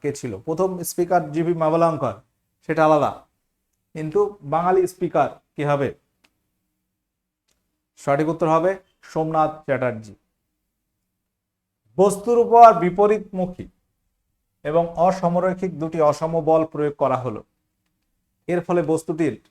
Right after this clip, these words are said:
কি ধরনের গতি হবে? কেবলমাত্র বৃত্তাকার গতি, রৈখিক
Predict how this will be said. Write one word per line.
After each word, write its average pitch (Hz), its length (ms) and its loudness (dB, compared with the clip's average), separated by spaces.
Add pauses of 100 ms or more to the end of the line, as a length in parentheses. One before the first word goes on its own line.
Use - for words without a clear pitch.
(560)
কি 180 140 -8
ধরনের 156 340 4 (120)
গতি 156 220 2
হবে? 135 260 4 (480)
কেবলমাত্র 156 500 4
বৃত্তাকার 160 480 0
গতি, 160 240 -6 (920)
রৈখিক 139 300 -4